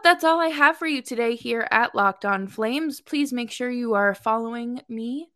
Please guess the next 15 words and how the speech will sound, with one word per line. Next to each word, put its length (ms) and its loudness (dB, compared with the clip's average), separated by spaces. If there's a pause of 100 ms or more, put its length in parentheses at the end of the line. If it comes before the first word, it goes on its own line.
on 220 -8
Twitter 460 -4
at 280 -2
Jess 300 -6
Belmosto. 800 -2 (400)
And 160 0
of 160 -6
course, 420 -2 (280)
subscribe 800 -4
on 160 -4
YouTube, 500 -6 (160)
like 560 -4
the 240 -6
YouTube 280 -8
videos, 440 -4